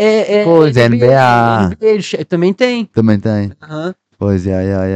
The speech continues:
Speaker 2: é, o Super Bowl é, é
Speaker 1: É
Speaker 2: futebol
Speaker 1: futebol,
Speaker 2: americano.
Speaker 1: futebol americano, é, a gente tava fa-, falando duas coisas diferentes aqui
Speaker 2: Uhum,
Speaker 1: agora.
Speaker 2: uhum.
Speaker 1: É, ó, se você tava aí achando
Speaker 2: Sim, mas a coisa, mas a
Speaker 1: É,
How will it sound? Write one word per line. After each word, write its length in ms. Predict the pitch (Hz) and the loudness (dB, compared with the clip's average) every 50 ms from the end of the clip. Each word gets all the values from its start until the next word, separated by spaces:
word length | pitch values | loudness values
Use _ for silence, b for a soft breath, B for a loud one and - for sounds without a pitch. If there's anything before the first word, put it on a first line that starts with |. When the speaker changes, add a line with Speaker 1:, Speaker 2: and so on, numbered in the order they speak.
| 92 92 | -6 -6
Speaker 2:
é, 40 | |
o 60 | 95 95 | -6 -6
Super 320 | - 107 98 - 101 104 | -8 -8 -4 -2 -2 -2
Bowl 300 | 92 104 107 107 104 110 | 0 0 0 0 0 0
é, 20 | 110 | 0
é 1000 | 107 107 107 107 104 104 101 98 - - - 50 50 - - - - - 104 101 95 - | 0 0 0 0 -2 -4 -4 -6 -8 -10 -10 -10 -12 -14 -16 -16 -14 -10 -10 -10 -10 -8
Speaker 1:
É 80 | - 143 | -6 -4
Speaker 2:
futebol 120 | 104 104 | -4 -2
Speaker 1:
futebol, 20 | 107 | -2
Speaker 2:
americano. 440 | 110 113 113 110 165 175 175 - 104 | -2 -2 -2 -2 -2 -2 -2 -2 -4
Speaker 1:
futebol 220 | 98 90 151 165 170 | -4 -4 -4 -4 -4
americano, 540 | 175 185 190 196 190 _ 190 180 180 175 | -2 -4 -6 -8 -8 _ -6 -4 -4 -4
é, 80 | 160 156 | -6 -6
a 40 | 160 | -8
gente 160 | 147 147 139 | -10 -10 -12
tava 160 | - 143 143 | -10 -10 -10
fa-, 200 | 139 - - 151 143 - 156 147 147 | -10 -10 -12 -14 -12 -12 -12 -14 -14
falando 260 | _ - 135 143 143 147 | _ -14 -12 -10 -10 -8
duas 140 | 139 151 143 | -10 -10 -10
coisas 180 | - 160 147 147 135 | -8 -10 -10 -10 -10
diferentes 400 | - - 165 147 151 151 143 - | -8 -6 -6 -4 -6 -8 -8 -12
aqui 220 | 143 - 151 143 | -14 -8 -8 -8
Speaker 2:
Uhum, 20 | 139 139 | -6 -6
Speaker 1:
agora. 260 | 143 143 143 139 135 | -6 -6 -8 -8 -8
Speaker 2:
uhum. 300 | 147 165 160 165 170 151 113 | -8 -6 -4 -4 -4 -4 -6
Speaker 1:
É, 200 | 131 135 139 131 | -8 -10 -10 -10
ó, 40 | 120 | -12
se 40 | - - | -14 -16
você 280 | 127 135 - - 160 | -16 -14 -10 -10 -10
tava 280 | 147 - 156 147 143 147 | -8 -6 -6 -4 -4 -4
aí 120 | 147 151 | -4 -4
achando 220 | 147 139 - - 147 | -4 -6 -8 -6 -2
Speaker 2:
Sim, 140 | 160 156 143 | -2 0 2
mas 180 | 127 120 117 | 2 4 4
a 80 | 120 120 | 4 4
coisa, 320 | 117 127 120 117 127 120 | 4 2 4 4 4 4
mas 160 | 117 120 117 | 4 2 2
a 80 | 113 | 4
Speaker 1:
É, 40 | 123 | 4